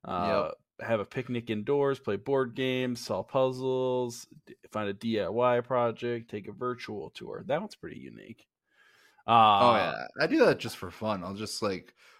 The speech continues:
Speaker 2: virtually go on vacation in a random town and just, like, "I never, I don't know what this is like. Let me, uh, go on Google and see what it's like."
Speaker 1: I, uh, d-, d-, d-, d-, uh,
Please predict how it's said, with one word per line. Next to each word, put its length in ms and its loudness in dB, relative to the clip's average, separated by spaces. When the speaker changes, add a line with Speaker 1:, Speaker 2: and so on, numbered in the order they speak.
Speaker 2:
virtually 480 -4
go 140 -4
on 160 -2
vacation 640 -4
in 160 -4
a 20 -6
random 340 -6
town 320 -4
and 120 -6
just, 140 -16
like, 160 -6
"I 120 -2
never, 280 -2
I 80 0
don't 160 0
know 100 -4
what 120 -4
this 220 -6
is 140 -6
like. 280 0
Let 140 -2
me, 240 -2
uh, 260 2
go 160 0
on 160 0
Google 340 0
and 160 -4
see 120 -2
what 160 0
it's 120 -10
like." 380 0
Speaker 1:
I, 180 0
uh, 540 2
d-, 80 -18
d-, 80 -16
d-, 160 -20
d-, 80 -14
uh, 300 -14